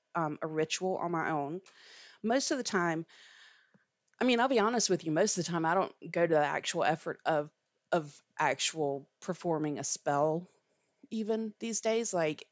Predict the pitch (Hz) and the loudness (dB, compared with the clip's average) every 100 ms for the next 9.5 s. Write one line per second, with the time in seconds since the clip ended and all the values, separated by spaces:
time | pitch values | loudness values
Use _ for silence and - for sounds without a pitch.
0 | - 190 185 214 202 196 180 175 156 147 | -10 -6 -2 2 2 2 0 0 0 -2
1 | 165 180 175 208 190 190 - 165 156 - | 0 -2 0 -2 -2 -4 -4 -2 -4 -6
2 | - 143 156 160 - 147 139 - 147 147 | -4 0 0 -2 -2 0 0 -2 -6 -4
3 | 165 147 147 151 _ - - - 156 151 | -2 -2 -2 -6 _ -20 -8 -2 0 2
4 | 147 139 156 - 151 151 143 139 - - | 2 2 0 -2 -2 0 -2 -2 -4 -6
5 | 160 160 160 - 160 151 156 147 - - | -4 -6 -10 -6 -6 -4 -6 -6 -12 -20
6 | - - 170 180 175 165 185 165 156 151 | -8 -2 2 4 2 2 2 2 2 2
7 | 165 156 - 165 160 160 - - - - | 0 0 -2 0 0 0 -4 -10 -20 -20
8 | - 180 139 165 165 160 - _ - 180 | -2 0 2 2 0 -4 -8 _ -2 0
9 | 170 180 160 - | 2 2 2 0